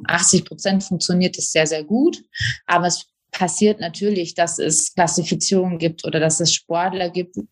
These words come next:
die in ihrer Klasse sehr wahrscheinlich oder sehr offensichtlich nicht richtig sind. Und das ist auch was, wo dringend dran gearbeitet werden muss, weil das natürlich, ähm, dann auch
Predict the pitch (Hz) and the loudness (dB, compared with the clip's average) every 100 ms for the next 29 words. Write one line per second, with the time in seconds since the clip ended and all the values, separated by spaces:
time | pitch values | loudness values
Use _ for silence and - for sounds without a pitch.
0 | - - - 156 170 175 180 175 165 165 | -14 -12 -10 -2 0 2 2 4 2 0
1 | 165 160 175 165 - 170 165 165 _ _ | -2 0 2 2 0 0 -2 -4 _ _
2 | - - _ _ - 170 180 185 - 160 | -20 -20 _ _ -2 2 2 0 -2 -2
3 | 170 170 170 - 160 151 180 - 170 180 | -2 -2 -4 -2 -2 0 0 0 -2 -4
4 | 165 151 160 - 165 - 170 - 156 - | -6 -2 -2 2 2 2 2 2 0 0
5 | - 151 156 - 165 165 165 190 - - | 2 2 2 2 0 0 0 0 -2 -6
6 | - - - - 185 180 165 170 170 - | -8 -10 -8 0 2 2 0 0 -2 -2
7 | 165 165 196 202 190 - 170 165 - 165 | -2 0 2 4 2 0 -2 0 0 2
8 | 185 180 170 165 170 170 175 175 - 170 | 0 0 -6 -2 -2 0 -2 -2 2 4
9 | 165 170 175 165 - 202 208 214 214 220 | 4 2 -2 -4 -6 -4 -2 0 -2 -4
10 | 220 214 - _ - 175 170 175 175 165 | -14 -16 -18 _ -2 0 2 0 0 0
11 | 165 165 190 - 170 165 | 0 2 2 0 -2 -2